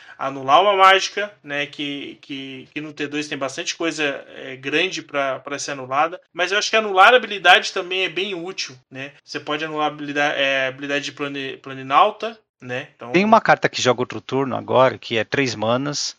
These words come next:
Speaker 2: é vermelha. Três manas, você joga outro turno e perde o turno no, perde o jogo no final desse outro turno, né?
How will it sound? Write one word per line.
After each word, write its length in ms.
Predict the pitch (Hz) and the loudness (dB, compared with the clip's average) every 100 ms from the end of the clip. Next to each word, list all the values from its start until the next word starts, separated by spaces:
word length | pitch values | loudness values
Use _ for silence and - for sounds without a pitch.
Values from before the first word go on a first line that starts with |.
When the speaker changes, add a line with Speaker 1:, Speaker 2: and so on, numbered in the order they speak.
| _ | _
Speaker 2:
é 120 | 107 | -6
vermelha. 440 | 98 123 113 104 101 | -2 0 0 -4 -4
Três 240 | - 127 | 0 0
manas, 340 | 110 117 139 131 | 2 2 2 0
você 180 | 117 | -2
joga 260 | 107 117 113 | 2 0 0
outro 220 | 117 - | -4 -6
turno 240 | - 123 127 | -4 -2 0
e 20 | |
perde 340 | - 113 110 | 4 4 2
o 40 | 117 | -4
turno 420 | - 107 110 107 | -4 -4 -4 -6
no, 340 | 107 104 98 - - | -8 -8 -12 -8 0
perde 240 | 117 113 | 0 0
o 40 | |
jogo 220 | 110 107 110 | 0 0 -2
no 100 | 107 | -6
final 220 | 107 104 | -6 -6
desse 220 | 101 - | -4 -6
outro 180 | 107 101 | -6 -8
turno, 300 | 101 98 104 | -8 -8 -8
né? 140 | 101 | -10